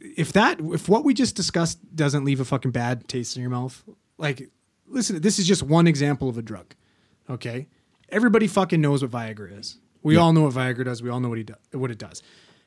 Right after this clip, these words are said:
Speaker 1: Do you know what it was originally created for?
Speaker 2: It's like a blood thinner or something?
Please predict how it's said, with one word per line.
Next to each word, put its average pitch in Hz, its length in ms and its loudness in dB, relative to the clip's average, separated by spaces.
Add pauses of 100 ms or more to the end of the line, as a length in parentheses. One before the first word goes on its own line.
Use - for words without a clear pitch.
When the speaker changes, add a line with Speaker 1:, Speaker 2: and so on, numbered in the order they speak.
(120)
Speaker 1:
Do 160 80 2
you 196 60 8
know 226 80 8
what 220 120 2
it 208 40 4
was 170 180 4
originally 156 400 0
created 165 360 -2
for? 240 220 -10 (840)
Speaker 2:
It's - 100 -20
like - 100 -12
a - 40 -10
blood 92 220 0
thinner 127 240 2
or 139 60 -2
something? 160 280 0